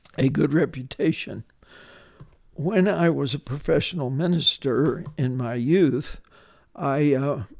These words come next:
made the mistake of equating the, uh, life in the body, which had become institutional in nature, uh, to what I now see as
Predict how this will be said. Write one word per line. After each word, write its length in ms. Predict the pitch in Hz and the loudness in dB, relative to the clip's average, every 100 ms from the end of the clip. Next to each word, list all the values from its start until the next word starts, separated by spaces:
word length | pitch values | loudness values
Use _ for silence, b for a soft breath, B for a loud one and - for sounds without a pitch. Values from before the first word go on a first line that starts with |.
| - | -6
made 260 | 180 185 302 | -2 -2 -2
the 80 | |
mistake 880 | 143 131 - - 175 156 120 - - - - | -6 -4 -4 -2 0 0 -2 -8 -20 -16 -6
of 400 | 151 143 139 127 - | -4 -4 -6 -10 -4
equating 880 | 135 127 - 208 202 131 131 143 139 b b b b b | -4 -4 -4 0 0 -2 -4 -4 -6 b b b b b
the, 480 | 156 139 139 120 139 b b b - | 0 2 2 0 -6 b b b -10
uh, 260 | 139 135 151 - _ _ _ _ - - _ _ _ - | -8 -6 -10 -14 _ _ _ _ -18 -18 _ _ _ -8
life 440 | 147 180 196 - | 0 2 0 -2
in 160 | 160 135 | -4 -4
the 80 | |
body, 640 | 156 143 160 127 117 127 - 196 _ _ _ _ _ - _ _ _ 135 | -4 -2 -2 -2 -6 -10 -12 -20 _ _ _ _ _ -20 _ _ _ -10
which 600 | 143 151 151 - - - | -4 -2 -2 -6 -10 -8
had 180 | 139 - | -8 -6
become 480 | 139 143 180 147 131 - | -6 -2 0 0 -2 0
institutional 1000 | 151 - - 139 - 196 - 165 139 131 | 0 0 -6 -6 -4 -6 -6 -4 -4 -2
in 140 | 131 | -4
nature, 560 | 156 180 120 107 123 - B B B B B B - | -2 -2 -2 -4 -6 -8 B B B B B B -4
uh, 220 | 151 143 - | -2 -2 2
to 640 | - 175 151 160 143 165 - | 6 8 8 6 4 -2 -10
what 340 | 165 185 147 | -6 -2 0
I 160 | 147 160 | 0 -2
now 540 | 143 160 196 139 139 | -2 -2 0 -2 -4
see 540 | 156 - 165 135 135 143 | -6 -6 -2 0 0 0
as 500 | - 147 120 - | -2 -6 -6 -10